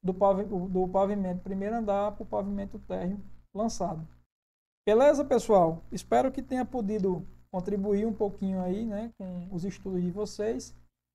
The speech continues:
É, dúvidas ou sugestões, vocês podem me encaminhar, tem aí alguns canais de comunicação, né? Tem meu Instagram, meu e-mail, pode deixar os comentários aí no, no próprio,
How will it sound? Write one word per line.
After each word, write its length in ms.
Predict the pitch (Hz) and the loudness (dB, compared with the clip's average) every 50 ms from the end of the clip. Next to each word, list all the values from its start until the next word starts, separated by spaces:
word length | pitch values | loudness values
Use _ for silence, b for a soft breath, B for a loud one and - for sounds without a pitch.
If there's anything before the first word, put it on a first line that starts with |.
| _ | _
É, 260 | - 190 175 170 170 175 | -2 0 0 2 0 0
dúvidas 500 | 214 180 175 247 285 294 254 254 254 240 | -2 -2 0 2 2 2 2 2 4 6
ou 120 | 233 233 | 6 4
sugestões, 680 | 233 240 220 208 226 220 208 - - 202 190 185 180 180 | 4 2 0 2 2 2 0 0 -2 0 0 0 -2 -4
vocês 160 | - 185 - | -6 -8 -4
podem 260 | - 208 208 202 202 | 0 2 2 2 0
me 80 | 202 208 | -2 -4
encaminhar, 760 | 202 - 208 202 220 233 220 190 175 175 185 202 208 202 | -4 -4 -4 -4 -2 -2 0 0 2 2 2 2 0 -2
tem 180 | 208 - 180 180 | -2 -4 -4 -4
aí 220 | 180 180 175 180 | -4 -4 -2 -4
alguns 260 | 175 175 170 180 180 - | -4 -4 -4 -6 -6 -6
canais 340 | - 196 180 185 175 165 | -6 -8 -6 -4 -4 -4
de 60 | 175 175 | -6 -6
comunicação, 800 | - 180 175 175 180 180 - 240 208 - - - 180 196 220 208 | -6 -6 -6 -6 -6 -4 -2 -2 -2 -2 -4 -4 -4 -2 -2 -2
né? 140 | 196 196 | -2 -4
Tem 140 | 196 196 190 | -4 -6 -4
meu 140 | 180 180 180 | -2 -2 -2
Instagram, 600 | 175 - - 220 214 202 180 185 190 202 208 196 | -4 -2 -2 -2 -2 0 0 -2 -2 -2 -2 -2
meu 120 | 180 180 | 0 0
e-mail, 560 | 180 185 175 175 175 180 196 202 202 196 202 - - - - - _ _ _ _ | 0 0 0 -2 0 0 0 0 0 -2 -4 -8 -12 -18 -20 -20 _ _ _ _
pode 160 | - 180 180 | -4 -2 0
deixar 280 | 180 196 185 190 202 190 | 0 0 0 0 0 -2
os 100 | 185 - | 0 -2
comentários 640 | - 196 190 196 190 180 - 180 175 175 175 175 175 | -2 -2 -2 -2 -4 -2 0 2 2 2 2 0 0
aí 260 | 170 170 165 175 170 | 0 0 -2 -2 -4
no, 320 | 170 170 165 165 165 165 - - _ _ _ _ _ _ _ _ _ _ | -4 -6 -6 -8 -8 -10 -12 -16 _ _ _ _ _ _ _ _ _ _
no 80 | 180 170 | -10 -8
próprio, 760 | - - 185 180 208 208 208 220 208 196 190 180 175 180 | -4 0 2 4 2 2 0 -2 0 0 2 0 0 -2